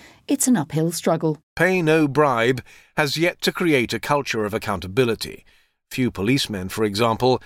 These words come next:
Speaker 2: seem even to have heard of it so far.
Speaker 1: Though perhaps they're not going out of their way to find it. In our Science and Technology podcast, Babbage,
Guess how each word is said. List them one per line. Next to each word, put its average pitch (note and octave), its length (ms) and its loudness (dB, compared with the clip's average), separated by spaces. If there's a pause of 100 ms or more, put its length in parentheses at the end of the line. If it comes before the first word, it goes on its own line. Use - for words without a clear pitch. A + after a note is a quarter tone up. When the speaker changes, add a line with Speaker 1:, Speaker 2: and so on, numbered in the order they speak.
(140)
Speaker 2:
seem C#3+ 360 2
even B2 320 0
to B2 140 2
have A2+ 120 0
heard C#3 280 0
of F#2+ 140 -4
it C#2 120 -10
so G2+ 200 -4
far. F2 280 -10 (160)
Speaker 1:
Though D#4+ 140 4
perhaps D4+ 440 0
they're G3 120 0
not D#3+ 220 0
going D#3+ 240 0
out C#3+ 140 0
of C#3 100 -2
their D3+ 160 2
way D#3+ 240 2
to D#3 100 -2
find F3+ 400 0
it. D#3+ 200 -2 (680)
In E4 140 6
our B3+ 160 4
Science F3 360 0
and E3 100 0
Technology E3 480 0
podcast, D#3+ 580 -2
Babbage, F#3 420 0